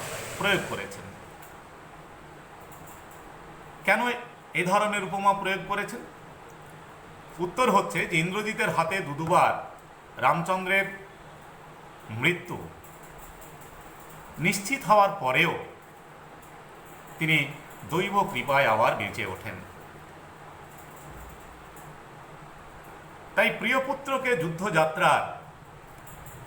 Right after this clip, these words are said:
অনুমতি দিলেও বিধাতা যে তার প্রতি বিরূপ, তা তিনি খুব সহজেই উপলব্ধি করতে পারেন। শিলা বা পাথরের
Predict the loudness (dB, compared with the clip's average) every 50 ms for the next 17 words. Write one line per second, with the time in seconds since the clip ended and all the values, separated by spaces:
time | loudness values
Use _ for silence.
0 | -4 0 2 2 4 2 2 0 0 0 2 4 6 6 6 6 4 0 -4 -8
1 | -12 -16 -16 -18 -18 -18 -18 -16 -16 -16 -12 -8 -6 -4 2 2 4 4 4 4
2 | 4 2 0 2 2 2 2 2 -2 -2 0 2 0 0 -2 -6 -10 -14 -16 -16
3 | -18 -18 -18 -18 -18 -18 -18 -16 -12 -4 -2 0 0 0 -2 -4 -6 -10 -12 -14
4 | -16 -16 -16 -16 -16 -16 -16 -16 -16 -16 -16 -16 -6 -2 -2 -2 0 0 -2 -4
5 | -4 -4 -6 -8 -10 -6 -4 -2 -2 -2 2 2 2 2 2 -2 -8 -12 -16 -16
6 | -18 -18 -18 -18 -18 -18 -18 -18 -18 -18 -14 -12 -10 -2 0 0 2 2 -2 -2
7 | -2 -4 -4 -4 -6 -8 -4 -6 -4 -2 0 2 2 2 2 0 -4 -8 -12 -14
8 | -16 -16 -16 -16 -18 -18 -18 -18 -18 -18 -18 -18 -18 -18 -18 -18 -18 -18 -16 -16
9 | -16 -16 -16 -16 -16 -16 -16 -18 -18 -16 -12 -8 -2 2 6 8 8 10 10 8
10 | 8 8 6 6 6 6 4 6 6 6 6 4 -2 -6 -10